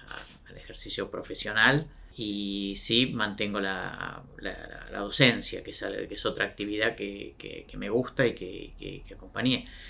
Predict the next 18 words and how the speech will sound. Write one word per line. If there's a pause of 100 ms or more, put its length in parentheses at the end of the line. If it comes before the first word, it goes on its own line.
(480)
Bueno,
la
designación
de
jueces
federales,
la
designación
de
jueces,
este, (100)
lo
primero (120)
que
la
sociedad
debe
entender